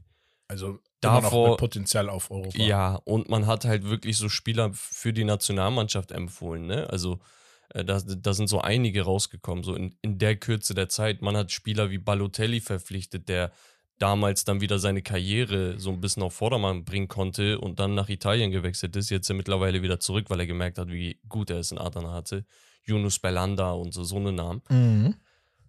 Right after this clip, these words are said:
Speaker 2: Der Coach vor Kluivert war übrigens Montella, der jetzt Nazio-Trainer ist
Speaker 1: Ja.
Speaker 2: in der Türkei.
Speaker 1: Ist ja
Speaker 2: Also
Speaker 1: auch ein Zeichen dafür, dass,
Speaker 2: So.
Speaker 1: ne, der Verein erfolgreich war.
Speaker 2: Genau, also wenn sie sich dadurch halt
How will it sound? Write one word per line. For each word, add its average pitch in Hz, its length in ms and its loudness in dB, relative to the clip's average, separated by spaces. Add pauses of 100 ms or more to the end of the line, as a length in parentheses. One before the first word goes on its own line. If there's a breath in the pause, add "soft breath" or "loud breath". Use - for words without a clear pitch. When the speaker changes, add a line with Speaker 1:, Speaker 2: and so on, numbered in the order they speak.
(480)
Speaker 2:
Der 113 340 6
Coach 143 360 4
vor 143 240 4
Kluivert 117 400 4
war 113 120 4
übrigens 107 380 0
Montella, 113 600 2 (500)
der 101 140 4
jetzt 101 260 2
Nazio-Trainer 98 920 0
ist 123 120 0
Speaker 1:
Ja. 110 360 2
Speaker 2:
in 101 120 0
der 92 120 2
Türkei. 92 480 -4 (200)
Speaker 1:
Ist 98 160 2
ja 107 80 6
Speaker 2:
Also 135 100 6
Speaker 1:
auch - 300 2
ein 107 340 -8 (140)
Zeichen 98 380 -4
dafür, 95 260 -10
dass, - 420 -8 (500 loud breath)
Speaker 2:
So. 104 200 0
Speaker 1:
ne, 165 100 4
der 135 100 4
Verein 101 240 -2
erfolgreich 98 480 -6
war. 87 60 -8
Speaker 2:
Genau, 127 400 2
also 95 300 0
wenn 104 160 2
sie 101 60 -4
sich 107 220 -2
dadurch 107 480 2
halt 95 240 0